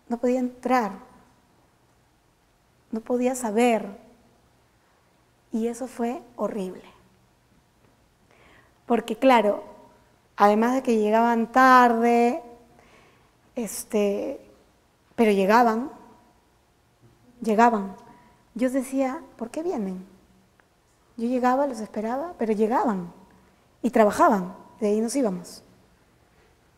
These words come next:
Y decía, "Acá hay algo que les interesa",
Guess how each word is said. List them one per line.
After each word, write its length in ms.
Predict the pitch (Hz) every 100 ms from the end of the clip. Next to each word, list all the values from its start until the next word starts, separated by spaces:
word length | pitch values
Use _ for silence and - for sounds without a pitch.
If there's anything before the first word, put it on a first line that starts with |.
| _ _ _ _ _ _ _
Y 80 | 214
decía, 240 | 214 226
"Acá 180 | 220 -
hay 60 | 427
algo 300 | 453 453 466
que 100 | 262
les 200 | 208 214
interesa", 560 | 202 214 262 269 -